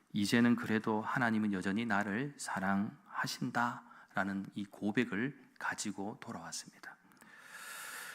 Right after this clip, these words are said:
그리고 그 청년이 참 멋진 말을 남겼습니다. 어, "목사님, 이제야 알겠어요. 이긴다는 게 안 넘어지는 것이 아니라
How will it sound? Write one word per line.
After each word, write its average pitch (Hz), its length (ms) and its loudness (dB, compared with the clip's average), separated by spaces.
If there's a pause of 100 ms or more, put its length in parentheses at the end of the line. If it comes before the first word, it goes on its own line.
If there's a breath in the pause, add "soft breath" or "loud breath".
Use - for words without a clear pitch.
(120)
그리고 123 280 10
그 135 180 8
청년이 151 380 8
참 165 280 4
멋진 110 240 4
말을 101 260 4
남겼습니다. 95 760 0 (340)
어, 95 680 -10 (580 soft breath)
"목사님, 101 680 8 (100)
이제야 104 440 4
알겠어요. - 560 -2 (840 loud breath)
이긴다는 110 600 10
게 104 360 0 (540)
안 101 300 2
넘어지는 117 540 8
것이 98 420 -4
아니라 101 560 -2